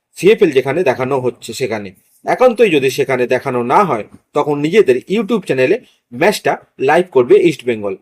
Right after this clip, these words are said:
সুতরাং ম্যাচটা দেখতে কারো অসুবিধা হবে না। ইস্ট বেঙ্গলের অপোনেন্ট অ্যালটি নাসির আগেই কলকাতায় এসে যুব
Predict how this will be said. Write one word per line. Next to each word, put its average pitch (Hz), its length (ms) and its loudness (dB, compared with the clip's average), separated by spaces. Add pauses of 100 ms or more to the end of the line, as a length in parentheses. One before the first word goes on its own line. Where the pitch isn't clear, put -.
সুতরাং 226 340 2 (120)
ম্যাচটা 160 300 0
দেখতে 151 360 0 (380)
কারো 226 200 4 (120)
অসুবিধা 151 340 0
হবে 127 240 2
না। 95 100 -10 (340)
ইস্ট 233 240 -2
বেঙ্গলের 208 400 6 (120)
অপোনেন্ট 143 360 2 (120)
অ্যালটি 180 360 2
নাসির 165 340 0 (300)
আগেই 208 320 4
কলকাতায় 135 560 0 (120)
এসে 214 200 4 (400)
যুব 233 140 0